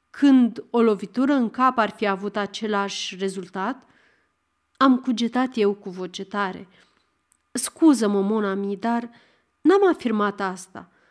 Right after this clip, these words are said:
Fără îndoială, răpirea a fost cu mult mai importantă pentru ei.” „Dar de ce?” „Pentru că nesiguranța creează panică. Ăsta este un motiv.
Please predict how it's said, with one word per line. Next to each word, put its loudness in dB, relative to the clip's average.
Fără 4
îndoială, 6
răpirea 4
a 2
fost 0
cu 0
mult 8
mai 0
importantă -4
pentru -8
ei.” -6
„Dar 2
de 0
ce?” -2
„Pentru 6
că 2
nesiguranța 2
creează -6
panică. -8
Ăsta -2
este -2
un 0
motiv. -6